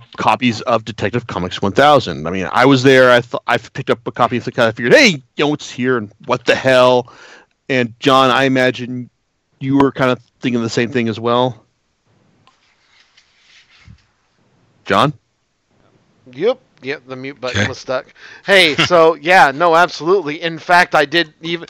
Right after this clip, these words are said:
Speaker 2: I even bought an extra variant cover, which, uh, I bought one to read and one to collect.
Speaker 1: Yeah, and Myron, as I understand it,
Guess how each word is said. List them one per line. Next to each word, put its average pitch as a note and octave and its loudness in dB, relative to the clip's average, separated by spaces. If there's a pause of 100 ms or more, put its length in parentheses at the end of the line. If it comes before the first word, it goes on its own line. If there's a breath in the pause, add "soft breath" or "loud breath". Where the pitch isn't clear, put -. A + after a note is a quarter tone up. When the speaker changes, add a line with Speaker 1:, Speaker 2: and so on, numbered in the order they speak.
(340 loud breath)
Speaker 2:
I A3+ 6
even G3+ 2
bought F3 8
an D#3 0
extra D3+ -2
variant A#2 -6
cover, G#2 -14
which, A#2 -14
uh, A2+ -8
I C3+ -4
bought F#3 4
one G#3 2
to G#3 -8
read A#3+ -8
and G2+ -14
one C3+ -14
to D3 -20
collect. - -18 (440 loud breath)
Speaker 1:
Yeah, F#3+ 4
and D3 2
Myron, D#3+ 4
as B2+ 0
I D#3+ 2
understand E3 -2
it, C#3 -6